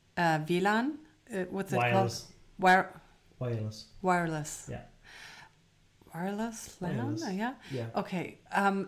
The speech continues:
Speaker 1: we also turned down the electricity
Speaker 2: And this is
Speaker 1: in
Speaker 2: by
Speaker 1: that
Speaker 2: flipping
Speaker 1: room.
Speaker 2: the switch of our,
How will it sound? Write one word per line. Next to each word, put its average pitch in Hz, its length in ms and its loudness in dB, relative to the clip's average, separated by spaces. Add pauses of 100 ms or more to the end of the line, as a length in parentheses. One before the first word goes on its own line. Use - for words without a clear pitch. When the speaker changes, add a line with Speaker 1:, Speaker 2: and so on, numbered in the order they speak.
(120)
Speaker 1:
we 202 140 4
also 202 520 4
turned 190 380 0
down 175 320 2
the 170 60 -2
electricity 185 880 -4
Speaker 2:
And 127 320 -6
this 143 180 6
is 143 80 2
Speaker 1:
in 185 80 4
Speaker 2:
by - 140 4
Speaker 1:
that 185 240 8
Speaker 2:
flipping 185 320 8
Speaker 1:
room. 175 340 8
Speaker 2:
the 147 60 2
switch 143 560 4
of 113 260 2
our, 123 400 -2